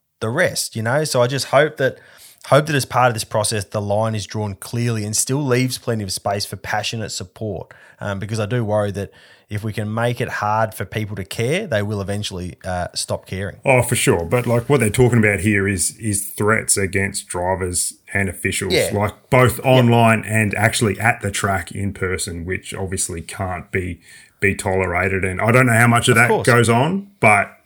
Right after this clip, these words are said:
Speaker 2: it's, it's up to Supercars to step up here. But also, I think, like, it's up to the fans on the hill to police their own mates with this sort of thing too, if it is happening out there. Like,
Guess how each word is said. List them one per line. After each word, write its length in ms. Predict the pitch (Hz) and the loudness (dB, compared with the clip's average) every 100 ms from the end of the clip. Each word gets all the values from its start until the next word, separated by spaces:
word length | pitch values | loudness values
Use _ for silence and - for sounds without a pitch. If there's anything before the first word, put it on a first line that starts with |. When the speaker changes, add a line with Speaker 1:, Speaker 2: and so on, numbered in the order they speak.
| - - - - | -14 -12 -12 -6
Speaker 2:
it's, 440 | 120 104 - - - | -2 0 2 0 0
it's 140 | 117 | 2
up 160 | 127 117 | 4 4
to 40 | |
Supercars 600 | 117 127 107 107 104 98 | 4 4 2 2 4 4
to 80 | 110 | 2
step 260 | 98 104 98 | 2 0 0
up 200 | 95 - | 0 0
here. 200 | 107 110 | 0 2
But 140 | 123 | 2
also, 440 | 120 156 - 156 139 | 2 2 2 2 2
I 60 | |
think, 380 | 135 151 151 - | 2 0 -2 -2
like, 260 | 123 127 127 | 0 0 0
it's 160 | 127 | -4
up 200 | 127 131 | -2 -2
to 100 | - | -2
the 140 | 139 135 | 0 0
fans 440 | - 123 123 127 | 0 2 2 2
on 120 | 135 | 0
the 60 | 117 | 2
hill 280 | 104 135 127 | 2 0 2
to 320 | 123 113 - | 2 2 0
police 380 | - 110 120 120 | -4 0 0 2
their 200 | 117 107 | 2 2
own 200 | 113 107 | 2 2
mates 340 | 104 156 - | 0 0 -2
with 140 | - 120 | -2 0
this 260 | 110 - | 0 -2
sort 260 | - - 107 | -6 0 0
of 80 | 104 | 2
thing 220 | 110 104 | 0 0
too, 220 | 110 143 | 0 2
if 100 | - | 0
it 80 | 104 | 0
is 140 | 127 | 0
happening 340 | 156 - 117 95 | 0 0 2 0
out 140 | 82 | 0
there. 160 | 98 92 | -2 0
Like, 240 | 101 101 | -2 -4